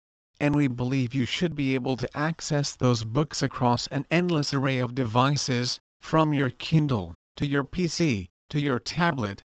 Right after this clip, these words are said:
and everywhere else you love to read. That's why we've set out to offer you more than just the widest variety of well-known authors. We work our hardest to ensure that nearly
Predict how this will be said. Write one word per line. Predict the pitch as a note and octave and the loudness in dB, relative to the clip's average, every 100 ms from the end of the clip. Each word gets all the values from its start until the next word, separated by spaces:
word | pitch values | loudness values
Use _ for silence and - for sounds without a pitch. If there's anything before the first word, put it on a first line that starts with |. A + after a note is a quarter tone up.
| - | -2
and | C#3 - | 0 0
everywhere | F#3 F3 F3 B2+ C3+ - | 0 2 2 2 0 -2
else | C#3+ D3 - | -2 0 -2
you | C#3 C#3 | 0 0
love | C3+ D#3+ F3+ F3 | 2 2 2 0
to | D3+ | 0
read. | B2 D3+ F3+ C#3+ | 2 2 2 0
That's | C#3 C#3 - | 0 -2 -2
why | A#2 B2 C#3 | 0 2 2
we've | C3 A#2+ | 0 -2
set | - D#3 C#3+ | -2 0 0
out | C3+ C#3 | 0 -2
to | C#3 - | -2 0
offer | C#3+ D3 C3+ B2 | 0 -2 -2 -2
you | C#3+ C#3+ | 0 2
more | C3+ C#3 C3+ | 2 2 0
than | B2+ A2+ | 0 0
just | G#2+ C#3+ D#3+ - | 0 0 0 -2
the | C3 | 0
widest | C3+ E3 D#3+ C#3+ - | 2 2 0 -2 -6
variety | B2+ C3 C#3 D3 D#3+ D#3+ B2+ | -4 0 0 0 -2 -4 -4
of | G#2 | 0
well-known | A#2+ C#3+ D3+ D3 D3 C#3 | 2 4 4 4 4 2
authors. | B2+ A#2+ F#2+ E2 D#2+ - - _ _ _ _ _ _ D3 | 0 0 -2 -4 -6 -10 -14 _ _ _ _ _ _ 0
We | D3 | 2
work | D3 E3 - | 4 0 0
our | C#3 A#2+ | 0 0
hardest | A#2 D3+ C#3 C#3+ - | 0 0 2 0 -2
to | C3 B2+ | -4 0
ensure | C3 B2+ E3 D3+ | 0 0 0 0
that | C3 A#2 | 0 -2
nearly | B2+ C#3+ C#3+ C#3+ | 0 0 0 -2